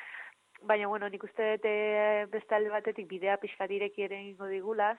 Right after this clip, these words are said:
ze, bueno, beraiek ari dira ausartzen gauza batzuk egitera, eta gu ikusten ari gera hemendik ze erantzun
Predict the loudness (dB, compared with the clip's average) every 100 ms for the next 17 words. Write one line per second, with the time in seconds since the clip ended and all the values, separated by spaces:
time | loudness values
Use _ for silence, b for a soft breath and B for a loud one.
0 | -4 -4 -2 -4 -8 -6 -2 -2 0 0
1 | 0 0 -2 -2 -6 -8 -10 -10 -6 -6
2 | -6 -6 -6 -4 0 0 0 -4 -6 -8
3 | -8 -4 -2 0 -2 -2 -6 -14 -6 -4
4 | -2 -4 -4 -4 -6